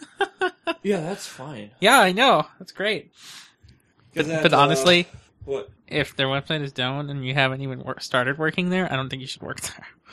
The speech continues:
Speaker 2: No, no, no, no, no, no, no, no, no, no, no, no, no, no. It sounds like they're desperate.
Speaker 1: Cat's kinda desperate.
Speaker 2: Desperado. Yeah. Uh, Google, crap, Facebook.
Speaker 1: So I looked up their domain for Who Is.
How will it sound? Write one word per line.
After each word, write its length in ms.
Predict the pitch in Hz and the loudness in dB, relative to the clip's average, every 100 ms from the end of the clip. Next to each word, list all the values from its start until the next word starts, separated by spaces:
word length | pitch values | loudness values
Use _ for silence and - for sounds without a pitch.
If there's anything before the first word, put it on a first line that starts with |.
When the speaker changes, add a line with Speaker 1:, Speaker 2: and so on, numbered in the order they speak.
| - - - - | -20 -20 -20 -8
Speaker 2:
No, 160 | 415 403 | -4 -2
no, 140 | 349 | -4
no, 140 | 381 359 | -6 -8
no, 100 | 359 | -10
no, 300 | 349 311 262 | -10 -10 -12
no, 20 | |
no, 400 | 247 247 240 240 | -16 -18 -16 -14
no, 100 | 233 | -14
no, 0 | |
no, 280 | 240 240 233 | -14 -14 -12
no, 100 | 233 | -12
no, 100 | 226 | -10
no, 360 | 226 220 226 | -10 -8 -6
no. 200 | 208 143 | -6 -6
It 140 | 156 - | -8 -8
sounds 260 | 202 208 | -6 -4
like 100 | 202 | -4
they're 120 | 220 208 | -4 -6
desperate. 760 | 220 226 - - 131 113 - _ - - - - - _ _ - - 104 - - | -6 -6 -8 -8 -6 -8 -16 _ -20 -20 -18 -20 -20 _ _ -20 -18 -18 -18 -12
Speaker 1:
Cat's 260 | 151 185 | -12 -12
kinda 220 | - 139 139 | -16 -16 -18
desperate. 400 | - - _ _ - _ _ - - - | -20 -20 _ _ -20 _ _ -20 -20 -16
Speaker 2:
Desperado. 1040 | 233 - 247 247 233 220 220 220 220 220 220 - _ _ - - - _ _ _ _ | -10 -10 -8 -8 -6 -6 -4 -2 -2 -4 -6 -14 _ _ -20 -20 -20 _ _ _ _
Yeah. 80 | - _ _ _ _ - | -20 _ _ _ _ -6
Uh, 380 | 147 147 147 139 | -2 0 -2 -4
Google, 640 | 135 127 123 120 123 120 | -10 -12 -10 -8 -8 -10
crap, 580 | 120 - 110 107 107 101 | -12 -14 -12 -10 -12 -14
Facebook. 540 | - 131 - 131 127 120 _ - | -8 -8 -8 -8 -8 -10 _ 0
Speaker 1:
So 120 | 190 | 2
I 40 | |
looked 220 | 185 196 202 | 4 2 2
up 120 | - | 0
their 120 | 160 | -2
domain 380 | 151 151 151 135 | -2 -2 -4 -8
for 200 | - 139 | -10 -8
Who 160 | 147 | -4
Is. 260 | 139 147 | -4 -4